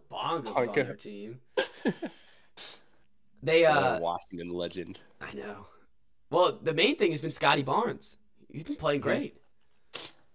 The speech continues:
Speaker 1: Uh, all right.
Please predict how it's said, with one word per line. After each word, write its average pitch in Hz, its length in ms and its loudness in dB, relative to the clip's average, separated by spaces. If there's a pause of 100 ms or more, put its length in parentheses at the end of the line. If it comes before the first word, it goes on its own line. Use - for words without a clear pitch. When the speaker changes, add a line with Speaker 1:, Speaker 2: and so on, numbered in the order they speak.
(1300)
Speaker 1:
Uh, - 40 -8
all 104 420 -8 (400)
right. - 200 -6